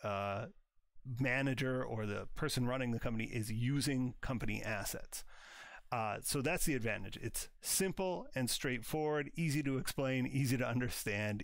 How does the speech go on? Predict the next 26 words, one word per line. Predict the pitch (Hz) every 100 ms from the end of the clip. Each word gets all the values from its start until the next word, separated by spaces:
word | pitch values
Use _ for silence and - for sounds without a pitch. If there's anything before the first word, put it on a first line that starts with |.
| -
easy | 120 127
to | 101
calculate. | - 107 90 - 67 - - - - - - -
The | 190
big | 180 247 339 302 202
disadvantage | 185 381 190 123 110 98 101 110 104
here | - 107 104 104
is | 117 110 113 - - - - -
it | - - -
doesn't | 180 202 202 190 - - -
always | 156 160 151 135 - - -
get | 123 123 127
it | 123 - -
right. | 120 127 170 180
It | 110 -
doesn't | 151 143 151
always | 139 139 135
capture | - 135 127 - 156
everything. | 143 123 107
In | 123
this | 170 - -
case, | 190 123 - - - -
we | 131 180
would | 220 190
have | 170 95
wanted | 160 208 175 110 -